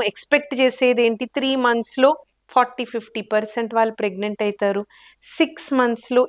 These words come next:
ఎయిటీ పర్సెంట్, అంత బాగుంటే ఎయిటీ పర్సెంట్ వాళ్ళు ప్రెగ్నెంట్ అవుతారు. So వన్ వీక్ ప్రెగ్నెన్సీ అంటే మీరు యాక్చువల్‌గా ప్రెగ్నెంట్ గారు, కానీ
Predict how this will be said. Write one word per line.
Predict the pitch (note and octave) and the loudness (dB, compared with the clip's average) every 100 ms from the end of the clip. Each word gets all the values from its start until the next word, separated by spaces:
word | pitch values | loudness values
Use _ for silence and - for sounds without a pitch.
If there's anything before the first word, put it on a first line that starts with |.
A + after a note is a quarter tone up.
| - | 0
ఎయిటీ | A#3 A#3 _ D4+ - | -2 -2 _ -2 2
పర్సెంట్, | C4 A3 - F#3 | 2 2 0 0
అంత | B3 C4+ B3 | 2 4 6
బాగుంటే | A#3 G#3+ G3+ F#3 - | 6 4 2 -6 -4
ఎయిటీ | B3 - C4 - | -6 -4 -6 0
పర్సెంట్ | A3 G#3 G#3+ G3 | 0 0 -6 -2
వాళ్ళు | G3+ G#3+ A#3+ G4 - - - - - | 0 2 2 0 -4 -20 -20 -12 2
ప్రెగ్నెంట్ | A3+ F#3+ G#3 A3 A3 | 2 4 0 0 0
అవుతారు. | G3+ - G#3 G3+ A3+ _ _ - - | 0 0 0 0 -4 _ _ -20 -4
So | - C4+ C#4 C4+ - - | 4 6 6 0 -20 0
వన్ | G#3 A#3+ C#4+ | 4 4 4
వీక్ | B3+ C4 - | -2 -6 -2
ప్రెగ్నెన్సీ | A3 F#3 G#3 A3 A3 A3 | -2 -2 -4 -4 -4 -4
అంటే | F#3 F#3 C#4 G#4 - - - | -4 0 0 0 -8 -20 -6
మీరు | G#3+ A3 B3+ G4 C#5+ _ - | 0 4 6 6 4 _ -2
యాక్చువల్‌గా | G3+ - - C#4+ F4+ | -2 -2 0 2 2
ప్రెగ్నెంట్ | F4 B3+ C#4+ C4+ | 2 2 2 4
గారు, | A3+ A3 A3 | 6 6 4
కానీ | G#3+ G#3 | -2 -4